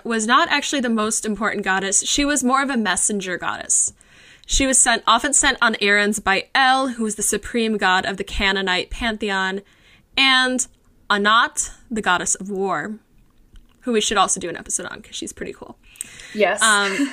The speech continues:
Speaker 2: <laughs>
Speaker 1: so, <clears throat> and she's also, um, a psychopomp. She leads souls into or out of the underworld. So she sounds a lot like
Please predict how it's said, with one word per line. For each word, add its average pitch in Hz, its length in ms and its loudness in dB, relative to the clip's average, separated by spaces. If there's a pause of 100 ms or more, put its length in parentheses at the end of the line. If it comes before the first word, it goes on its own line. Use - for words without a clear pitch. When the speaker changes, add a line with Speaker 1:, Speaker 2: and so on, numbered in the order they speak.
Speaker 2:
<laughs> - 100 -12
Speaker 1:
so, 220 440 4 (140)
<clears throat> 294 320 8
and 277 160 2
she's 311 220 4
also, 247 580 4 (100)
um, 202 260 4
a 202 60 -2
psychopomp. 185 840 -2
She - 240 0
leads 190 260 2
souls 190 340 0
into 202 280 -4
or 277 100 4
out 196 180 2
of 190 60 -2
the 233 100 0
underworld. 359 440 -2
So 254 220 4
she 302 180 2
sounds 226 360 2
a 240 60 0
lot 175 260 0
like 175 500 -6